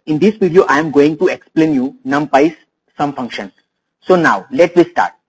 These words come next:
numpy dot sum. So this function returns the sum of array elements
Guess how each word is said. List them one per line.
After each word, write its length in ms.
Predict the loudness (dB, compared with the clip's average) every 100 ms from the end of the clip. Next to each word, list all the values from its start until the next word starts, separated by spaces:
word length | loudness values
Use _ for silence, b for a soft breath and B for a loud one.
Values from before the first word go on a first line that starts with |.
| _ -4
numpy 380 | -2 2 4 4
dot 200 | 2 2
sum. 200 | -4 -4 -10 _ _ _ _
So 140 | _ -2
this 260 | 2 0
function 400 | 0 -2 -2 0
returns 340 | 0 2 0 -2 -10 -6
the 120 | -2
sum 220 | 0 0 2
of 200 | 0 0 2
array 180 | 4 4
elements 420 | 4 2 -2